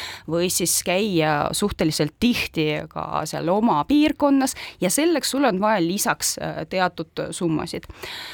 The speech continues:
See on põhjendatud. Äh, teine asi on see, et jällegi, nagu ka töökorra seaduse puhul, on siin ka üsna suur see vabadus, ehk siis, äh,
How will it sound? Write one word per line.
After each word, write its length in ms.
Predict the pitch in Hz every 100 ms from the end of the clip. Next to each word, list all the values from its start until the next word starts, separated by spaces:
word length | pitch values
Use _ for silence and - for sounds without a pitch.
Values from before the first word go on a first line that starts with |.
| - - - -
See 180 | - -
on 140 | 440 403
põhjendatud. 720 | 339 277 220 160 151 147 - - - -
Äh, 240 | 190 180 175
teine 460 | 180 381 427 254
asi 160 | 185 190
on 80 | 185
see, 240 | - 320
et 140 | 190 226
jällegi, 420 | 277 262 160 160
nagu 520 | 180 196 262 294 220
ka 220 | 170 165 160
töökorra 480 | 262 233 214 202 190
seaduse 480 | 349 392 214 202 190
puhul, 440 | 208 196 180 175
on 220 | 170 170
siin 420 | 165 320 370 302 196
ka 180 | 160 160
üsna 500 | 269 403 - 233 165
suur 180 | 233 240
see 140 | 202
vabadus, 600 | 180 254 190 143 156 - -
ehk 340 | - 185 175
siis, 240 | - 185 - -
äh, 280 | 175 170 165